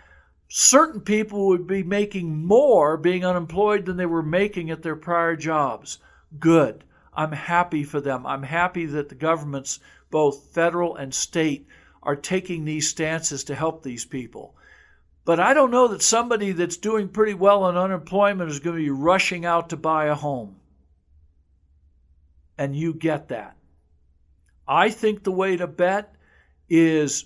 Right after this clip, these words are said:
about ninety days. We'll see a steadiness reappear.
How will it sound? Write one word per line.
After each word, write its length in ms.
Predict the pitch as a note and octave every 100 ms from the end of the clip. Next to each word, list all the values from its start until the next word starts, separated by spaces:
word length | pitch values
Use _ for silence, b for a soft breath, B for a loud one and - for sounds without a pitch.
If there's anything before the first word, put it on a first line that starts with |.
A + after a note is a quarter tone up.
| -
about 420 | C#3 D#3 F3+ F#3+
ninety 440 | F3+ F3+ F#3+ F#3 F#3
days. 720 | F#3 G3 G3+ G#3 G#3 - b b b b
We'll 220 | D3+ D#3+
see 640 | D#3+ - G3 F#3+ F#3+ F#3+ - -
a 60 | D3+
steadiness 960 | - - - E3+ F3+ G3+ F#3+ G3 -
reappear. 840 | F3+ G3 G3 G3 G3 G3+ G#3 G#3